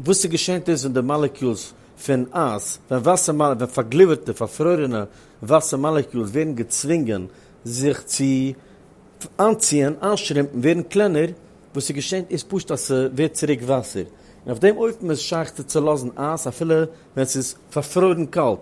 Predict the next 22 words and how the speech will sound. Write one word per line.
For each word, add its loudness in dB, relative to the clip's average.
דער -4
מאטזע -4
פאר 2
אים -2
אין -2
דעם -2
איז -10
פריזינג. -4
מען 2
לייגט 4
גענוג 2
לחץ 0
דערויף, 0
ווערט 2
עס -6
צולאזט, 2
נאר 0
אזוי 4
פיל, -2
יא, 4
דער 2
רעגן, 4